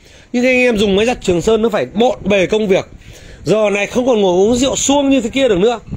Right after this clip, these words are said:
các bạn nha. Giờ này nó phải đi giả chăn đi. Các bạn cống hiến đi. Cống hiến một thời gian dài đi.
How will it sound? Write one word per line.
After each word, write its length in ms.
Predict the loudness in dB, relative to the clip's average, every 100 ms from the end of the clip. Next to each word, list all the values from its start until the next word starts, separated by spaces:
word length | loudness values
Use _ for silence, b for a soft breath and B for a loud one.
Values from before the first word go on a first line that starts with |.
| -4
các 60 | -2
bạn 140 | 0
nha. 120 | -2 -4 -10 B B B B
Giờ 240 | 0 2 2
này 160 | 0
nó 80 | 0
phải 160 | -2 0
đi 140 | 0
giả 260 | 0 -4 -6
chăn 240 | -4 0 2
đi. 160 | 2 -2 -10 -14 -14 -14 -14
Các 260 | -12 -4
bạn 140 | -4 0
cống 180 | 0 2
hiến 220 | 2 0
đi. 120 | -2 -4 -14 B B B B
Cống 120 | 0
hiến 140 | 2 2
một 160 | 0
thời 180 | 0 0
gian 180 | 0 0
dài 320 | 0 -2 -2
đi. 180 | 0 -2